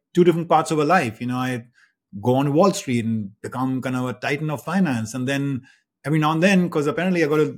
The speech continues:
you know, make sure I'm doing some wellness stuff. So I go on this, like, yoga retreat or something.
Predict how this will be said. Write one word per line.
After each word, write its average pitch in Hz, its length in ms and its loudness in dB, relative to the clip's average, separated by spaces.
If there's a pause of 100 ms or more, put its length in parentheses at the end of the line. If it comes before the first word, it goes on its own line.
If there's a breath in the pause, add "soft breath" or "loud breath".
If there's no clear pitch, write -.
you 156 100 -8
know, 139 240 -4
make 143 180 -6
sure 156 240 2
I'm 139 280 -2
doing 147 200 -6
some 131 260 -6
wellness 170 280 2
stuff. 131 300 -4
So 135 180 -6
I 127 100 -4
go 120 260 -8
on 139 160 -4
this, - 280 -6
like, 127 200 -4
yoga 170 300 8
retreat 117 360 -2
or - 20 -10
something. 98 380 -10